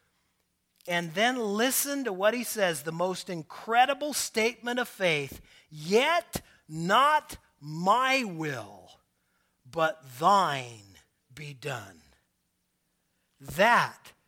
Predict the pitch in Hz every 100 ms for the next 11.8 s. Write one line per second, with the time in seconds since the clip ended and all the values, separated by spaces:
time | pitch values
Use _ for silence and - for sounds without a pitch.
0 | _ _ _ 175 151 147 139 - - 196
1 | 220 226 240 233 - 185 156 139 139 -
2 | _ _ - - - 214 254 277 285 -
3 | - _ _ - 202 165 156 127 - 196
4 | 226 185 143 127 117 120 _ _ 156 147
5 | 147 156 143 110 95 76 76 _ _ _
6 | _ _ _ _ _ _ _ _ _ -
7 | - 254 277 311 294 - - 254 247 214
8 | 147 180 226 233 220 208 196 185 175 156
9 | 117 98 80 _ _ _ _ _ _ _
10 | _ _ 202 220 220 - 247 302 339 339
11 | - 262 285 269 185 139 113